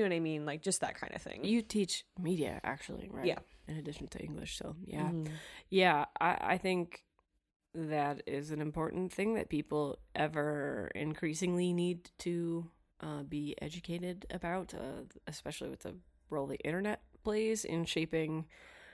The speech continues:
Speaker 2: the ebb and flow of democracy
Speaker 1: Yeah.
Speaker 2: in this country. So
Speaker 1: I mean,
Speaker 2: I
Speaker 1: I
Speaker 2: think
Speaker 1: want more people voting. That's not what this is
Speaker 2: Yeah.
Speaker 1: about. But I guess what, what I was trying to say, simply put, is that it's important.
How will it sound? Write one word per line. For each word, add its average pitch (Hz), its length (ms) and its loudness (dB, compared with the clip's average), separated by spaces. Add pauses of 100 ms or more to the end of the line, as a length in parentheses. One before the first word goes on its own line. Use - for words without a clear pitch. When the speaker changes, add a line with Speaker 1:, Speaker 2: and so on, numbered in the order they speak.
(420)
Speaker 2:
the 175 180 2
ebb 156 120 0
and 156 140 -2
flow 151 280 0
of 160 180 -4
democracy 262 760 0
Speaker 1:
Yeah. - 160 -8
Speaker 2:
in 214 60 2
this 214 120 -2
country. 208 600 -2 (140)
So 214 100 -2
Speaker 1:
I 214 40 6
mean, 226 80 8
Speaker 2:
I 254 40 10
Speaker 1:
I 247 40 8
Speaker 2:
think 208 100 6
Speaker 1:
want 214 120 6
more 220 100 6
people 180 260 4
voting. 147 400 2
That's 165 200 -2
not 170 320 -2
what 175 120 -4
this 202 80 8
is 180 60 10 (180)
Speaker 2:
Yeah. 143 40 2
Speaker 1:
about. 160 260 4
But 180 120 2
I 175 80 4
guess 190 340 2
what, 170 240 0 (680)
what 185 100 2
I 160 60 6
was 160 120 -2
trying 175 200 0
to 165 80 2
say, 151 360 2 (320)
simply 143 480 2
put, - 340 -4
is 175 260 0
that 123 300 0 (180)
it's 185 200 -4
important. 165 580 0